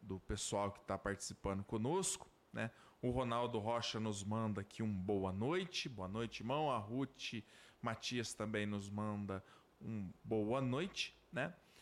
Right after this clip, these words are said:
E o irmão Michel também nos manda aí um boa noite, né? O irmão Michel lá de Serrana, que também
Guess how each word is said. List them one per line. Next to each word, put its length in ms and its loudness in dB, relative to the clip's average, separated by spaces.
E 320 -2
o 20 -6
irmão 220 -4
Michel 360 0
também 240 0
nos 180 0
manda 300 0
aí 100 4
um 140 4
boa 260 4
noite, 480 -2
né? 200 -4
O 60 -2
irmão 160 -8
Michel 360 -2
lá 360 2
de 320 -2
Serrana, 560 0
que 120 0
também 500 2